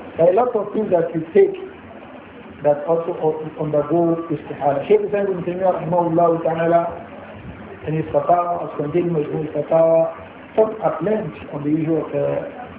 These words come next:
this istihala. So if there is a tahawul or an istihala, something that is originally haram or najis may become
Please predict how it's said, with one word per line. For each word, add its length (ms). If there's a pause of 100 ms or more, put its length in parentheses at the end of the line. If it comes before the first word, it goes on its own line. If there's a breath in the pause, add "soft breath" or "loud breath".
(340)
this 100 (160)
istihala. 640 (1700)
So 340 (240)
if 300 (140)
there 180
is 100 (160)
a 60 (100)
tahawul 960
or 240
an 160
istihala, 720 (1600)
something 500 (380)
that 180
is 80 (220)
originally 720
haram 580 (140)
or 420 (140)
najis 420 (1160)
may 80
become 340